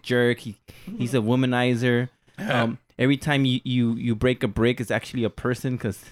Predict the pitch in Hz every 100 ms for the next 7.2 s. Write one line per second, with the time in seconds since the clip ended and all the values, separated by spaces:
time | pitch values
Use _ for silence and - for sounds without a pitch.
0 | - - 123 110 107 117 135 117 123 123
1 | 131 120 123 139 143 170 165 151 135 139
2 | 139 156 147 156 175 165 156 156 160 -
3 | - - 113 131 123 117 117 151 - 185
4 | 127 - 110 185 311 180 - 170 170 165
5 | 165 160 - - 151 156 156 151 - 110
6 | 151 214 - 127 120 104 101 113 110 110
7 | 113 104